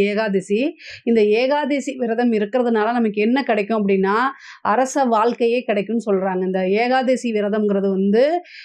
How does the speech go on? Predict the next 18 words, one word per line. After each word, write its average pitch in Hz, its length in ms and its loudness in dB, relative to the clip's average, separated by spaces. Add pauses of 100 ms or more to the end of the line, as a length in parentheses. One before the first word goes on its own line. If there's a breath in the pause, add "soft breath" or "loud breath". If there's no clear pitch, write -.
(140 loud breath)
விரதத்திலேயே 262 800 2
ரொம்ப 240 320 0
மகிமையான 247 720 2
விஷயங்களை 208 580 2
கொடுக்கக்கூடியது. 208 840 0 (500 loud breath)
இந்த 214 180 2 (240)
வந்து 220 300 2
விரதம் 262 380 2
வந்து, 226 200 2
இந்த 220 200 0
ஏகாதசி 247 460 0
விரதம் 220 360 0
வந்து 202 220 2
பாத்தீங்கன்னா 208 480 0
இருக்கிறதுனால 214 680 0 (240)
ஒருத்தங்களுக்கு 208 600 0
மோட்சமே 269 580 0
கொடுக்கப்படுது. 208 680 -2